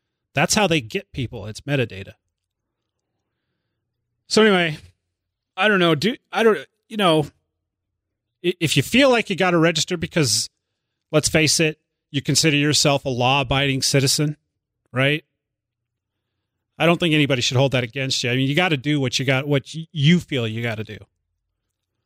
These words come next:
Uh, you know, sometimes you gotta ask yourself, "Is this hill worth dying over?" And maybe it isn't.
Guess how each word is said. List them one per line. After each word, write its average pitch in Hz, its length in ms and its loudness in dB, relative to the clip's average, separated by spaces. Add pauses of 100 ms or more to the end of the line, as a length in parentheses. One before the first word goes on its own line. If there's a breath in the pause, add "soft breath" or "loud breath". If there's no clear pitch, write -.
(320)
Uh, 117 200 -12 (100)
you 135 100 -8
know, 107 340 0
sometimes 151 460 2
you 139 60 -2
gotta 135 220 -2
ask 139 220 -4
yourself, 123 340 0
"Is 117 80 0
this 131 220 2
hill 139 220 4
worth 120 220 0
dying 123 380 -2
over?" 107 240 -6
And 107 120 -8
maybe 120 280 -2
it 113 80 0
isn't. 127 340 2